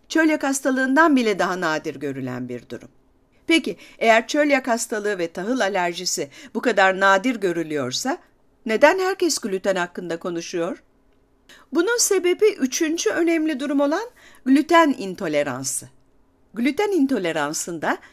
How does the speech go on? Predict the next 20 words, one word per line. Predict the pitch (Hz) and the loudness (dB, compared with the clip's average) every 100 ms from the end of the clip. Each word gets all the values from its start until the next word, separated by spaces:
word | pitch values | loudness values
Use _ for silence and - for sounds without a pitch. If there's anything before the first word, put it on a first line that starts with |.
| _ _ | _ _
gluten | 226 220 302 294 | -6 -2 0 0
içeren | 277 247 214 208 | 0 -2 -4 -4
bir | - | -6
şey | - 196 | -4 -2
yediğiniz | 185 175 202 302 294 | 0 -2 -2 -2 -2
zaman | 185 151 202 - - - | -2 -2 -2 -4 -16 -6
bağırsaklarınızda | 160 160 - 160 160 160 156 156 - 269 | -2 -2 -2 -8 -6 -6 -6 -10 -10 -8
çeşitli | - 151 - 170 254 190 | -6 -8 -8 -8 -6 -2
belirtiler | 170 147 - 160 151 135 | -2 -4 -8 -8 -6 -6
görülür. | 123 113 90 - - _ _ _ _ - - | -8 -12 -12 -18 -20 _ _ _ _ -14 4
Bu | 381 254 | 4 6
belirtilere | 202 160 - 156 131 123 185 277 - - _ - | 2 0 -6 -8 -6 -4 -4 -4 -8 -20 _ -12
ishal, | 214 - 180 147 160 _ _ | -6 -4 -2 -2 -4 _ _
kabızlık, | - 175 170 160 151 143 - _ _ - | -4 -2 -2 -2 -6 -8 -10 _ _ -4
kramp | 196 180 - - | 2 2 0 -4
ve | 156 | -8
şişkinlik | - 139 - 123 127 - | -6 -10 -10 -10 -10 -4
de | 254 | -2
dahil. | 160 127 135 - _ _ _ _ _ _ _ 220 | 0 -2 -6 -16 _ _ _ _ _ _ _ 0
Aslında | 247 - 277 277 277 | 0 0 0 2 2